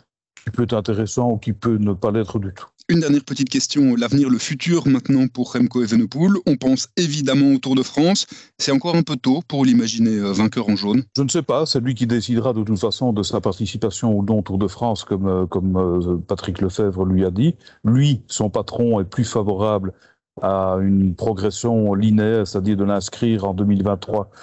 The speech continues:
Speaker 1: au Giro. Et je pense sincèrement que c'est comme ça que ça va se passer, parce que, euh,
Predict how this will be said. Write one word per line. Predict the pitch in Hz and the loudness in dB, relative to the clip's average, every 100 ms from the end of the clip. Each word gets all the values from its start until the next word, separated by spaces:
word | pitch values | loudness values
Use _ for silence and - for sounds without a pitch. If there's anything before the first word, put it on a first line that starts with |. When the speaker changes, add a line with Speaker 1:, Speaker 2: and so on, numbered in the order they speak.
| - _ - | -20 _ -4
Speaker 1:
au | 113 | -2
Giro. | 101 101 107 117 147 127 | 0 0 0 2 0 0
Et | |
je | 101 117 | 0 -2
pense | 107 143 143 131 | -4 -2 0 0
sincèrement | 139 120 123 127 | -2 -2 -2 -2
que | - | -4
c'est | 107 | -4
comme | 113 | -2
ça | 110 | -2
que | 113 | -4
ça | 113 | -2
va | 107 | -2
se | - | -2
passer, | 107 - 135 143 _ _ _ _ - | -4 -2 -2 -2 _ _ _ _ -6
parce | 95 - | -6 -4
que, | 123 | 0
euh, | 113 107 98 95 | 2 2 2 2